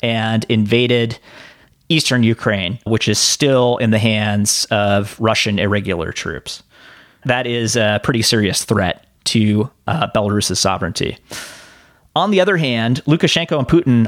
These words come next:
are not necessarily friends. In fact, they've had a pretty crappy relationship. Ever since Putin invaded, uh, the Crimea,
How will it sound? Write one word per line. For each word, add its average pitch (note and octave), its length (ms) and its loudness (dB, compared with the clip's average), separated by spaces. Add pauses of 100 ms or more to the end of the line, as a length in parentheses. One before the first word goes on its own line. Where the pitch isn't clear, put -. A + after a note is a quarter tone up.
are B2 120 -2
not C3+ 220 0
necessarily A2 500 0
friends. G2 360 0
In B2 80 4
fact, C#3 260 -2
they've C#3 140 4
had C3 200 -2
a A2 40 -12
pretty B2+ 180 -2
crappy A#2 360 -2
relationship. G#2+ 680 2 (540)
Ever G#3 220 -2
since E3 340 -4
Putin B2+ 600 4 (360)
invaded, B2 760 0 (480)
uh, G#2+ 240 0
the A#2+ 100 -4
Crimea, A#2+ 720 -2